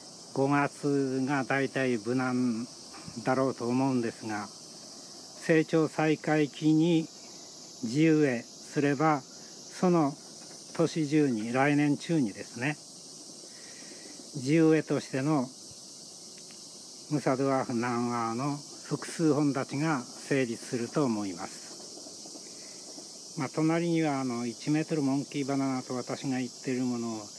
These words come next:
大きさの比較のために置いてあるんですが、それでこれは巻き葉をこのままに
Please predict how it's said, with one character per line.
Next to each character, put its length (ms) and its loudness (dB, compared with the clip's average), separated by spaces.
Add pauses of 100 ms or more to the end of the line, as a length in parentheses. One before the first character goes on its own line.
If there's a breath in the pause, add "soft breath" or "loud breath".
(600 loud breath)
大 180 8
き 100 -8
さ 140 4
の 100 6
比 160 -4
較 240 0
の 140 0
た 160 -2
め 160 0
に 220 -6 (1040 loud breath)
置 120 6
い 40 4
て 140 0
あ 60 2
る 80 -2
ん 120 -2
で 80 -8
す 160 -12
が、 120 -4
そ 1700 -10
れ 80 4
で 140 6
こ 220 4
れ 120 6
は 460 4
巻 480 -2
き 40 -8
葉 360 -2
を 140 0
こ 160 -6
の 100 0
ま 180 0
ま 160 0
に 540 -2